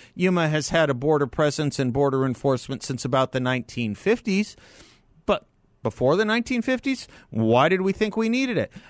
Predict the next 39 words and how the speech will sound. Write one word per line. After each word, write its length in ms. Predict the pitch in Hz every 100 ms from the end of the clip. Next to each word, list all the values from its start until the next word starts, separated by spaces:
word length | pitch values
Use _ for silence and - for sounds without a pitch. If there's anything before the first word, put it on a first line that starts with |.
| _
And 160 | 180 165
we 180 | 107 127
didn't. 380 | 208 320 269 - - - -
And 160 | 139
since 280 | - 175 196
the 120 | 220
nineteen 360 | 190 196 214 202
fifties, 400 | 220 220 220 151
why 240 | 143 180
is 240 | 190 165 -
the, 300 | 143 - 107
why 220 | 135 185
have 120 | 175
the 80 | 147
stressors 560 | - 170 156 170 139 -
gotten 380 | 135 107 107
worse 400 | 131 190 202 - -
and 220 | 147 131
worse 380 | 147 170 - -
and 180 | 147 139
worse? 240 | 107 -
What 300 | 104 147 285
is 180 | 294 220
magic 500 | 262 285 - 113 - _ _ _ -
about 320 | 143 175 156
Yuma 420 | 185 208 120 107 _ _
or 140 | - 143
Eagle 220 | 170 165
Pass 260 | 185 175 160
or 160 | 170
any 280 | 190 233 247
number 580 | 214 208 262 254 165 - _ _ -
of 160 | 135
other 320 | 139 139 110 - _
cities 560 | - - 160 120 107 -
across 640 | 131 - 147 131 117 - - _ -
New 140 | 113 117
Mexico, 640 | 139 - 110 - 95 71 _ _ -
Arizona, 680 | 147 131 120 139 110 92 85